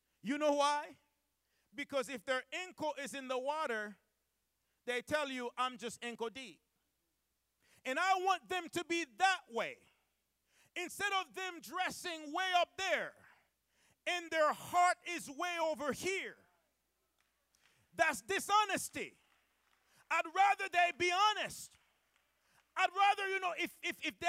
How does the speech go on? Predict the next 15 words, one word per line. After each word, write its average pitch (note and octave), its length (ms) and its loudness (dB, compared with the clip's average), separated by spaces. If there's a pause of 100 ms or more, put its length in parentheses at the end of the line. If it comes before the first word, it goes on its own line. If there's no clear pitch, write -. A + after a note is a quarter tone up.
(120)
wear F#4 140 2 (100)
pants F#4+ 400 -4
in F4 140 -6
the E4+ 100 -6
church, G4 460 -2 (220)
wear F#4+ 260 4 (100)
pants G4+ 240 0
on G4 160 2
the F#4+ 80 -4
street, G#4 560 -2 (1000)
because F#4 340 2
you're F#4 120 0
gonna F#4 300 2
be F#4 140 2 (220)
honest. F4+ 500 -2